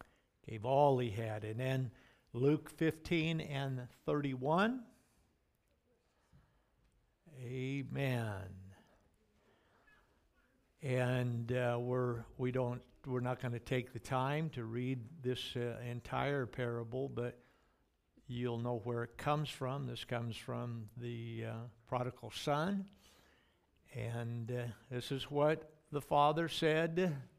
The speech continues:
to that elder son. He said unto him, "Son, thou art ever with me, and all that I have is yours."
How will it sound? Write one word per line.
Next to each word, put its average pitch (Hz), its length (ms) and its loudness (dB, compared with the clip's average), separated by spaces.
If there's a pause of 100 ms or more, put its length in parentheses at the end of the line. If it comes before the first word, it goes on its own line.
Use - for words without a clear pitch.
(140)
to 156 160 -2
that 147 220 6
elder 143 320 2
son. 120 440 -2
He 123 200 -2
said 135 400 2
unto 147 260 0
him, 120 400 -2
"Son, 170 600 2 (1400)
thou 135 400 2
art 127 300 2 (180)
ever 165 240 4
with 117 340 -4
me, 101 260 -12 (1040)
and 123 200 0 (140)
all 170 640 4
that 135 340 -2
I 131 180 -4
have 104 920 -8 (600)
is 110 200 -8
yours." 101 460 -12